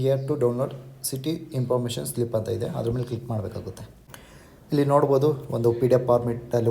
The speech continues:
ಓಪನ್ ಆಗುತ್ತೆ. ಇದು ಒಂದು ಅಡ್ಮಿಟ್ ಕಾರ್ಡ್ ಅಲ್ಲ, ಒಂದು ಟ್ರೈನಲ್ಲಿ ಟ್ರಾವೆಲ್ ಮಾಡೋದಕ್ಕೆ, ಒಂದು ಫ್ರೀಯಾಗಿ ಟ್ರಾವೆಲ್ ಮಾಡೋದಕ್ಕೆ ಒಂದು ಸ್ಲಿಪ್ ಆಗಿರುತ್ತೆ.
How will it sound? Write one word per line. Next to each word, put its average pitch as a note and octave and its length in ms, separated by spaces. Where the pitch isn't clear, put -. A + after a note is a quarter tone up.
ಓಪನ್ A2+ 260
ಆಗುತ್ತೆ. A2 280
ಇದು G#2+ 160
ಒಂದು G#2+ 160
ಅಡ್ಮಿಟ್ G#2 320
ಕಾರ್ಡ್ A#2 160
ಅಲ್ಲ, G#2 100
ಒಂದು G#2+ 180
ಟ್ರೈನಲ್ಲಿ B2+ 380
ಟ್ರಾವೆಲ್ A#2 320
ಮಾಡೋದಕ್ಕೆ, A2+ 340
ಒಂದು G#2+ 160
ಫ್ರೀಯಾಗಿ A#2+ 540
ಟ್ರಾವೆಲ್ G#2+ 320
ಮಾಡೋದಕ್ಕೆ G#2+ 360
ಒಂದು G#2+ 160
ಸ್ಲಿಪ್ A2+ 300
ಆಗಿರುತ್ತೆ. G#2 380